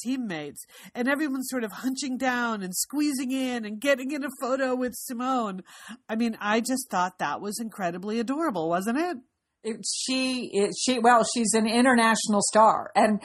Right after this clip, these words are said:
Speaker 2: I read later that that actually slowed down the closing ceremonies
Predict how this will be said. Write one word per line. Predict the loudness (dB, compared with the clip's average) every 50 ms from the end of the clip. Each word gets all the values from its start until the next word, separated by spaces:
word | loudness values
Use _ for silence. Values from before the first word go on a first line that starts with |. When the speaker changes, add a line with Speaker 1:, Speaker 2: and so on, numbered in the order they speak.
| -8 -16 -8 0
Speaker 2:
I | 4 4 6
read | 8 8 6 6 6
later | 6 4 6 6 6 6 6
that | 6 4 4 4 4 2 4
that | 6 6 8 6 4 4 2 2
actually | 4 4 4 2 -2 -6 -6 -2 -2 -2 -2 -2
slowed | -2 0 0 0 0 0 -2 -2 -2 0 2 4 4 2 2 0 -2 -4
down | -2 -2 0 0 -2 -2 -2 -2 -2 -4 -6 -8 -6 -6
the | -6 -4
closing | 2 4 6 6 6 6 4 0 -2 -2
ceremonies | -2 -2 -2 -2 -2 -4 -6 -6 -6 -8 -10 -8 -6 -4 -4 -4